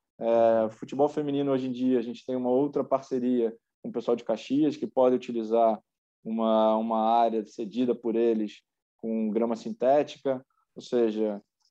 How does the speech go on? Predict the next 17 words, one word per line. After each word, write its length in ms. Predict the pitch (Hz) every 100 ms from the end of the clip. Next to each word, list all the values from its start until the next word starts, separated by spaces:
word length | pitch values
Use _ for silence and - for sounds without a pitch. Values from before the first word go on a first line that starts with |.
| _
estamos 460 | - 147 170 185
tentando 400 | 175 160 151 160
melhorar 580 | 165 160 156 127 135 139 -
todas 360 | 143 156 151
as, 500 | 147 143 123 113 - -
eh, 600 | 113 110 110 104 104 110
as 140 | 110
áreas 340 | 113 117 131
onde 480 | 120 123 123 113 107 101
temos 340 | 120 123 127
algum 320 | 117 113 113 123
tipo 360 | - 117 123
de, 640 | 117 113 110 101 101 98 -
de 140 | - 107
atividade 440 | 101 110 107 104
do 100 | 113
clube. 240 | - 101